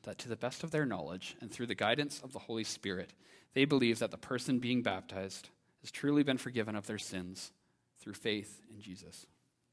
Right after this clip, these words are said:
They are given the authority to discern that. That's the type of authority our passage is talking about. It's the authority to shepherd the flock, to keep each other accountable, and to call each other to repentance should the need arise.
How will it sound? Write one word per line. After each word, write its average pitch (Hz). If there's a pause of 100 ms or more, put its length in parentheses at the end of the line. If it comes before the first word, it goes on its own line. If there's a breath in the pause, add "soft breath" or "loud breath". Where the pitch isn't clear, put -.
(760)
They 131
are 143
given 127
the 110
authority 101 (340)
to -
discern 92
that. 92 (1000 soft breath)
That's 160
the 175
type 156
of 143
authority 117
our 107
passage 101
is 98
talking 92
about. 92 (320 soft breath)
It's -
the 156
authority 151
to 139
shepherd 131
the -
flock, 87 (200 soft breath)
to -
keep 175
each 170
other 131
accountable, 101 (240 loud breath)
and -
to 120
call 143
each 147
other 120
to -
repentance 98
should 117
the 117
need 110
arise. 92